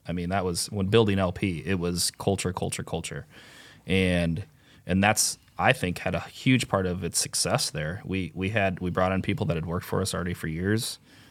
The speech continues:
They understood how we managed and how we operated. And they've, they've just kind of taken it and ran. Um,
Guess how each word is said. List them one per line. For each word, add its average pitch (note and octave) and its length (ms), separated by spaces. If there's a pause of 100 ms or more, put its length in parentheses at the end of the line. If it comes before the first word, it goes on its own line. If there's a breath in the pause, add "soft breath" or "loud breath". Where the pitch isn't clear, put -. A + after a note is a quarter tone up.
They E2+ 140
understood F2 340
how F2+ 140
we E2+ 120
managed F2 520
and E2 100
how F2 140
we E2 100
operated. G2 680 (520 soft breath)
And F#2 200
they've, G2 320 (340)
they've G2+ 220
just F2 240
kind F2+ 160
of E2 80
taken F2+ 300
it D2 80
and C#2+ 120
ran. E2+ 480
Um, E2 480